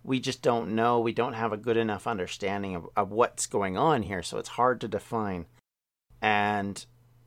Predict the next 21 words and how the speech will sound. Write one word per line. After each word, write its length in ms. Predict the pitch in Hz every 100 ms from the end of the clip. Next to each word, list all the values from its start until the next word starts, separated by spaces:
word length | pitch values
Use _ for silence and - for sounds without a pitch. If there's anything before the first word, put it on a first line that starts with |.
| - _ - -
while 360 | 120 117 113 117 - _ _ - -
Urian 680 | - 120 131 151 147 143 123 - -
is 380 | 120 117 107 -
one 360 | - 117 123
of 140 | 123 107
these 200 | 113 -
people 280 | 123 113 110
who's 120 | 104
very 240 | 107 107
important 580 | 98 92 143 139 131 113
to 100 | -
our 60 | 101
understanding, 560 | 101 - 117 110 107
he's, 240 | 98 98 - _ _ _ _
he's 240 | 113 104
a 40 |
king 280 | 110 135 123
of 100 | 110
some 340 | - 127 127 127
importance 640 | 107 - 107 - 92 -
to 380 | - 113 104